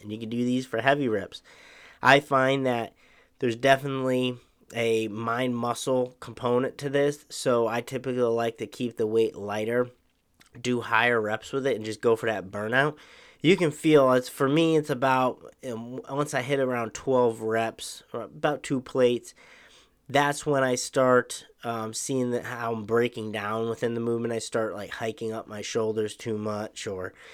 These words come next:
um, you know, kinda leveraging into it too much. But, uh, go with high, uh, lower weight, higher reps,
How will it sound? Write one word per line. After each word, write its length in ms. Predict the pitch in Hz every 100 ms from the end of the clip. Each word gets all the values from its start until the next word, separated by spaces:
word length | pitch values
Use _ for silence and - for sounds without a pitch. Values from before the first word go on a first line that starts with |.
| - - -
um, 500 | 101 101 95 90 90 -
you 100 | 110
know, 120 | 87
kinda 220 | - 110
leveraging 600 | 101 110 110 113 110 104
into 340 | 107 107 120 110
it 120 | -
too 180 | 123 110
much. 440 | 113 117 - -
But, 220 | 104 98 _ _ _ _ _ -
uh, 260 | 101 92
go 640 | 95 101 139 147 151 135 117
with 220 | 113 104
high, 360 | - 131 117 90
uh, 180 | 110 110
lower 340 | 131 151 151
weight, 340 | 131 135 131 -
higher 380 | - 127 131 127
reps, 600 | 117 113 113 - -